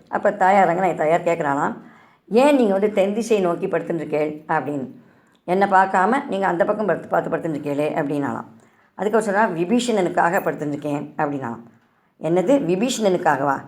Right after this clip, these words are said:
ஏன் என்னை பார்க்க பிடிக்கலையா? விபீஷணனை தான் பார்க்க பிடிக்குமா உங்களுக்கு?" அப்படின்னாலாம். "அப்படி என்ன செஞ்சான் உனக்கு கெடுதல்?" அப்படின்னு கேட்குறாராம் பெருமாள். அதுக்கு அவர் சொன்னாலாம், "நன்னா இருக்கு ரொம்ப. அவன் என்னை எப்படி வெச்சான் தெரியுமா, திட்டினான் தெரியுமா?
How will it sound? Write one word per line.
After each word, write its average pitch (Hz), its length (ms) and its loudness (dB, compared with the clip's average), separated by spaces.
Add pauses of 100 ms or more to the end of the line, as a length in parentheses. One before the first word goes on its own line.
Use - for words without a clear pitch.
(200)
ஏன் 208 300 2
என்னை 170 220 0
பார்க்க 196 400 0
பிடிக்கலையா? 185 560 0 (420)
விபீஷணனை 214 420 -2
தான் 202 160 4
பார்க்க 180 280 0
பிடிக்குமா 156 220 -2
உங்களுக்கு?" 147 680 0
அப்படின்னாலாம். 135 520 -4 (460)
"அப்படி - 280 -2
என்ன 190 200 4
செஞ்சான் 240 420 4
உனக்கு 196 520 0 (280)
கெடுதல்?" 190 560 2
அப்படின்னு 165 340 -2
கேட்குறாராம் 160 400 -2
பெருமாள். 139 300 -4 (520)
அதுக்கு 151 240 -2
அவர் 160 80 -4
சொன்னாலாம், 180 480 2 (420)
"நன்னா 180 320 2
இருக்கு 165 500 -2
ரொம்ப. 156 340 -2 (280)
அவன் 160 180 -2
என்னை 160 180 0
எப்படி 160 240 2
வெச்சான் 185 360 4
தெரியுமா, 165 400 2
திட்டினான் 202 540 -2
தெரியுமா? 160 500 2